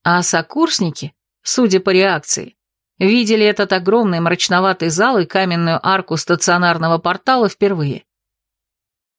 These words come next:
При виде арки на лицах огневиков отразилось истинное благоговение.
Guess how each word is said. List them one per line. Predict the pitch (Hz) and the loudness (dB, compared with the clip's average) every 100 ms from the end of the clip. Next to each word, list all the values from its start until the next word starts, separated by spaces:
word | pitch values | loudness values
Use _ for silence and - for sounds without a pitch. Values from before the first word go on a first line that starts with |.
| - | -6
При | 165 196 | 0 2
виде | 226 240 190 - | 2 2 2 0
арки | 214 247 - - _ _ _ _ _ - | 0 -2 -6 -16 _ _ _ _ _ -2
на | 175 185 | 2 2
лицах | 214 269 - 214 | 2 0 -2 -2
огневиков | - 202 196 202 208 - 294 - | -2 0 2 2 2 0 -2 -2
отразилось | 196 185 190 233 233 - - | -2 0 0 2 2 0 -2
истинное | 233 233 - 214 214 202 | -2 -2 0 0 2 2
благоговение. | 202 196 190 185 165 143 135 - | 0 2 2 2 0 -4 -6 -10